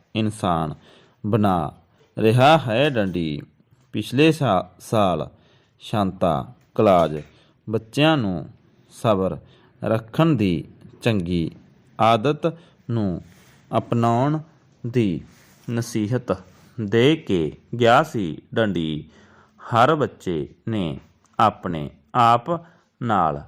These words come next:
ਇਹ ਵਾਅਦਾ ਕੀਤਾ ਸੀ ਕਿ ਇਸ ਵਾਰ ਦਾ ਸਬਰ ਰੱਖਣ ਦੀ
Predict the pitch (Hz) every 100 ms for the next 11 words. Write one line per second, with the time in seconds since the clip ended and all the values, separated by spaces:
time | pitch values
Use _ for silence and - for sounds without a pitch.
0 | _ _ _ - 113 113 123 120 131 107
1 | 107 90 90 92 80 - _ _ _ -
2 | 131 127 - 160 170 170 - 147 170 165
3 | 92 90 92 - _ _ _ _ _ 139
4 | 143 175 113 87 80 80 - - 110 101
5 | 80 73 _ _ _ _ _ - - 107
6 | 90 73 - _ _ _ - 120 - -
7 | 170 160 113 78 67